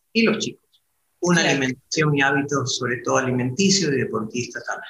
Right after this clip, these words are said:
Speaker 1: Lo, lo, los nutricionistas, como a veces mis pacientes me dicen, "Ven, yo creo que tú tienes negocio con los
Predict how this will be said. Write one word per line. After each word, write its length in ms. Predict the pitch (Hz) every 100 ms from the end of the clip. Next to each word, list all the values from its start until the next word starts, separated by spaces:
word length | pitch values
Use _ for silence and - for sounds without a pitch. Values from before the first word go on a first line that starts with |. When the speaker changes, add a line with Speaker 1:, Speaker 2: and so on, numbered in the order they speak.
| - _
Speaker 1:
Lo, 160 | - 165
lo, 320 | 170 170 170
los 180 | 160 156
nutricionistas, 840 | 160 160 165 160 170 190 196 208
como 180 | 196 160
a 40 | 147
veces 300 | 151 - 160
mis 140 | -
pacientes 360 | - 151 - 143
me 100 | 151
dicen, 240 | 131 143
"Ven, 140 | 165 147
yo 120 | 151
creo 160 | 165
que 60 | 147
tú 120 | 147
tienes 240 | 147 151 143
negocio 360 | 127 135 -
con 120 | 139
los 80 | 135